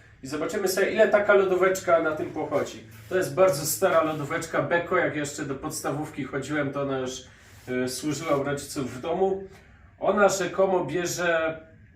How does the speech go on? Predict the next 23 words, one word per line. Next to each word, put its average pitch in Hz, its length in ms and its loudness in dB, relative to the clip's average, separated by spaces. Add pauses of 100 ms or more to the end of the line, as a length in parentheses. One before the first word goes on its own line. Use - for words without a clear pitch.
(140)
na 131 520 -2 (100)
tym, 113 380 -6 (180)
na 143 80 -4
sprężarce 156 580 -2
jest 156 160 -6
napisane 160 600 -2 (400)
siedemdziesiąt 139 920 -6
trzy 165 680 -4
waty. 117 520 -6 (260)
I - 60 -14
zobaczcie, 156 580 -2 (180)
pokaż 170 360 -8
tutaj 139 380 -6
teraz, 143 340 -2
ja 143 80 -4
sobie 135 240 -8
przejdę. 156 440 -6 (800)
E, 139 300 2 (160)
teraz 196 360 4
pobiera 165 540 0 (240)
pięćdziesiąt 143 580 -6
siedem 123 460 -4
watów 143 580 -2